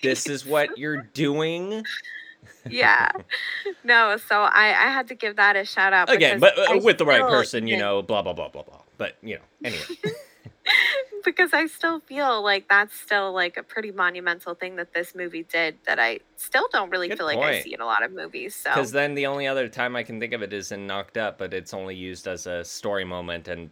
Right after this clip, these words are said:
Speaker 1: even
Speaker 2: Yeah.
Speaker 1: then it's done, it's not, you know, it's not done prop-, yeah, properly. <laughs>
Speaker 2: Right. <laughs> Totally.
Speaker 1: <laughs>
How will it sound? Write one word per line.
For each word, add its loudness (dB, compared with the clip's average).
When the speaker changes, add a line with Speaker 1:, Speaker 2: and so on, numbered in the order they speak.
Speaker 1:
even -4
Speaker 2:
Yeah. 6
Speaker 1:
then 8
it's 4
done, -4
it's -8
not, -8
you -10
know, -10
it's -12
not -10
done -8
prop-, -10
yeah, -10
properly. -10
<laughs> -20
Speaker 2:
Right. 4
<laughs> -2
Totally. -4
Speaker 1:
<laughs> -14